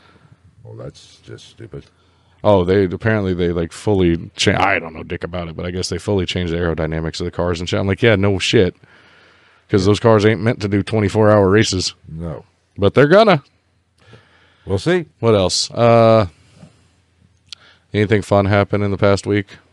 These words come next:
Speaker 2: Dog stopped having seizures.
Speaker 1: Medicines.
Speaker 2: That's good.
Speaker 1: Better living through chemicals.
Speaker 2: Shout out to Big Pharma.
Speaker 1: We are, we love the Big Pharma here.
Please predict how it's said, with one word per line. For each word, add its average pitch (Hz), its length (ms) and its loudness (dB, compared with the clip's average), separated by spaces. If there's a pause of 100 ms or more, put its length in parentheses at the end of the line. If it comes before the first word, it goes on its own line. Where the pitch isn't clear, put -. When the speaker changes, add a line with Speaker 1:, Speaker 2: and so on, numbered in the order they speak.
(1400)
Speaker 2:
Dog 104 260 4
stopped 95 240 0
having 90 260 0
seizures. 87 540 -4 (680)
Speaker 1:
Medicines. 90 680 -10
Speaker 2:
That's 92 200 2
good. 87 280 0
Speaker 1:
Better 92 180 -4
living 90 260 -4
through 90 140 -8
chemicals. 95 500 -8 (1200)
Speaker 2:
Shout 98 300 0
out 98 120 0
to 98 80 -4
Big 95 180 0
Pharma. 98 460 0 (800)
Speaker 1:
We 80 160 -8
are, 80 120 -8
we 85 120 -10
love 85 240 -6
the 85 60 -12
Big 90 200 -8
Pharma 82 320 -8
here. - 640 -4